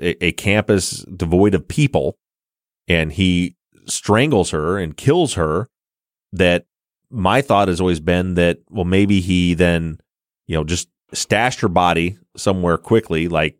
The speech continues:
you know, throw, throw her body into the bushes somewhere and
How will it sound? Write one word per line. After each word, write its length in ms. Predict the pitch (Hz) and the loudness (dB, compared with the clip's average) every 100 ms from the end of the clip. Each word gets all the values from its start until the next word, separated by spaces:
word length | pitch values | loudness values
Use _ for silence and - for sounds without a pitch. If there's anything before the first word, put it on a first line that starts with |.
| - | -14
you 100 | 87 | -10
know, 120 | 76 | -8
throw, 340 | - 104 104 | 0 2 2
throw 240 | - - 101 | -2 0 2
her 80 | 78 | 2
body 320 | 92 92 92 | 2 2 2
into 140 | 87 | 0
the 80 | 78 | -4
bushes 420 | 73 101 107 80 | 2 2 2 -2
somewhere 560 | - 78 76 71 76 101 _ _ _ _ _ - | -2 -4 -4 -6 -6 -8 _ _ _ _ _ -2
and 460 | 80 76 73 73 | 0 2 0 -6